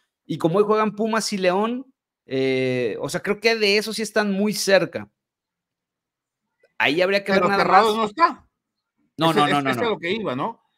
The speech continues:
Speaker 1: No, no, no,
Speaker 2: O sea,
Speaker 1: cerrado
Speaker 2: todavía hay que
Speaker 1: no.
Speaker 2: pelear por eso.
Speaker 1: Sí, sí, sí, sí, cerrado no, no, no, no, no, cerrado todavía no. Este, y, y bueno, ¿cómo ves lo del Chicha, eh, Chema?
Speaker 2: Yo, yo sí veo, Chuy, que hay algo,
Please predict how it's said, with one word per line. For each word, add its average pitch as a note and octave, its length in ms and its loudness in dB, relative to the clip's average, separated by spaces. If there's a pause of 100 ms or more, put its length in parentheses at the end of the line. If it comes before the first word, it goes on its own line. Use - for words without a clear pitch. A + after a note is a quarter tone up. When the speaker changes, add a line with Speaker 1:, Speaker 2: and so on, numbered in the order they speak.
(100)
Speaker 1:
No, C#3+ 140 -2
no, D3 100 -2
no, A#2 100 -6
Speaker 2:
O G#2+ 40 -2
sea, A2+ 100 -4
Speaker 1:
cerrado D#3 140 4
Speaker 2:
todavía - 140 0
hay - 60 -6
que A3+ 60 -2
Speaker 1:
no. - 20 0
Speaker 2:
pelear G3 300 0
por E3 140 -4
eso. - 260 -12 (380)
Speaker 1:
Sí, D3+ 240 0
sí, - 120 -10
sí, G2+ 160 -14
sí, E2+ 160 -18
cerrado B2 440 -2
no, D#3+ 160 -4
no, B2+ 160 -6
no, G2+ 180 -12
no, D#2 160 -16
no, B2+ 300 -4
cerrado A2 340 -6
todavía A2 280 -8
no. A2 220 -12 (640)
Este, A#2 680 -4
y, C3 420 -4
y - 20 2
bueno, C#3+ 420 0
¿cómo C4+ 220 6
ves C#4 140 4
lo C4+ 120 2
del A3 360 2
Chicha, F3 880 0
eh, A#2+ 160 -12
Chema? D#3+ 460 -6 (1200)
Speaker 2:
Yo, D#3 240 0 (120)
yo A#3 180 2
sí C#4 160 -4
veo, A#3 480 2
Chuy, G#3+ 240 -6
que F#3+ 140 -6
hay F#3+ 140 -2
algo, F#3+ 600 -2